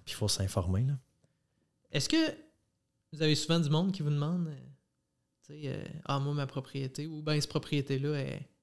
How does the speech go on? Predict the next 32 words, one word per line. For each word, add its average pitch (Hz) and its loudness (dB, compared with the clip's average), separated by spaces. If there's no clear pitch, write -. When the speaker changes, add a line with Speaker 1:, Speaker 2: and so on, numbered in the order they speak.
Speaker 2:
elle 131 -6
est 127 -4
à 131 0
deux 139 0
cent 131 -2
mille 143 -4
sur, 143 -12
sur - -6
le 151 6
rôle 151 8
foncier, 147 0
fait 135 -2
que - -4
moi, 143 -4
j'offre 131 0
pas 135 -2
plus 135 -6
que - -8
ça. » - -6
Speaker 1:
Euh, 117 10
ça 113 6
arrive. 123 6
On, 113 2
<clears throat> 104 10
on 104 4
le 107 4
voyait 117 12
beaucoup 120 8
comme 139 8
au, 98 6
au 101 -2
début, 117 0